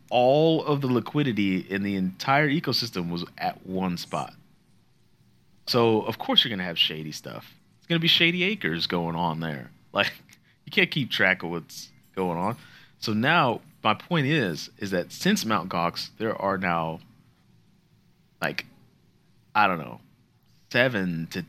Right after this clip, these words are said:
ten good exchanges in each country that is highly active in cryptocurrency trading. So it's a more robust system.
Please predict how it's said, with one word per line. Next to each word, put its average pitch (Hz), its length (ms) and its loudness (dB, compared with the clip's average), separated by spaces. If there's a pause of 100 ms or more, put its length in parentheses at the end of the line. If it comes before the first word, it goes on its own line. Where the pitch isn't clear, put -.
ten 123 480 2
good 113 240 2
exchanges 104 800 0
in 101 220 -2
each 113 320 0
country 95 580 -2 (320)
that 90 160 -2
is 92 120 0
highly 98 340 0
active 92 500 0 (160)
in 90 280 -4
cryptocurrency 87 720 -4
trading. 95 500 -2
So 85 460 -2 (1040)
it's 123 140 -2
a 117 60 4
more 127 360 4
robust 113 480 4
system. 113 420 -4